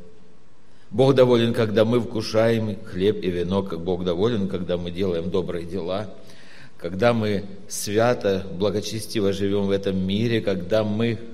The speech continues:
хорошо относимся друг к другу, когда мы свет и соль в этом мире. Бог доволен. Бог доволен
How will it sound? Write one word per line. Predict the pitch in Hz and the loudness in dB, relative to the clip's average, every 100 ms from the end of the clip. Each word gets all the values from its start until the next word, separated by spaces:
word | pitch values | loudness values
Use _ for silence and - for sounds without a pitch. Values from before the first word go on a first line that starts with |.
| - | -4
хорошо | 95 98 107 | -2 -2 -4
относимся | 92 101 110 98 98 98 | -4 -4 -4 -4 -6 -4
друг | 95 95 92 | -4 -4 -4
к | 82 | -4
другу, | 98 101 95 98 - - - | -4 -2 -4 -6 -12 -12 -6
когда | - 110 127 | -2 4 4
мы | 131 | 4
свет | - 120 143 143 | 0 4 6 6
и | 143 | 0
соль | - - 117 135 | -4 0 2 2
в | 120 | 0
этом | 101 107 107 | -4 -6 -4
мире. | 104 101 104 82 95 - - - - - | -4 -4 -4 -6 -8 -12 -14 -14 -14 -6
Бог | 98 98 | -2 0
доволен. | - 101 92 85 73 73 - - - - - | 2 0 0 -2 -4 -8 -12 -14 -14 -14 -12
Бог | - 92 87 | -6 -4 -2
доволен | 85 73 71 | -4 -4 -6